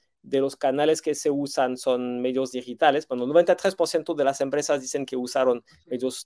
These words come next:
eh, digitales y el sesenta y uno por ciento mencionaron los medios tradicionales, ¿ok? Entonces, es una mezcla de los dos.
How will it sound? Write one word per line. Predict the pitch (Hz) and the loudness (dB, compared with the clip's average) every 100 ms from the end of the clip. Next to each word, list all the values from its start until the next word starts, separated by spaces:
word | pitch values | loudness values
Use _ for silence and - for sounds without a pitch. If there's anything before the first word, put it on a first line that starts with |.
| _ - | _ -12
eh, | 123 | -10
digitales | 123 131 127 165 151 175 - - | -10 -6 4 6 6 4 0 -6
y | 139 | -6
el | 131 | -4
sesenta | 151 156 147 139 | -4 -4 -2 0
y | |
uno | 139 147 | 0 -2
por | 139 127 | -4 -4
ciento | 147 131 139 | -2 -2 -2
mencionaron | 135 139 - 127 127 131 131 _ _ - | -4 -4 -4 -2 0 0 -2 _ _ -8
los | 139 135 | -6 -4
medios | 143 147 139 139 | -2 0 0 -2
tradicionales, | - 135 120 - 127 147 131 117 - - | -6 -6 -6 -4 0 2 0 -2 -10 -14
¿ok? | 123 165 | -4 -2
Entonces, | 160 156 170 190 | 0 2 0 0
es | 185 | -2
una | 185 160 | 0 2
mezcla | 165 170 - 175 | 2 2 0 2
de | 147 | 2
los | 131 131 | 0 2
dos. | 135 220 269 - | 2 2 2 -12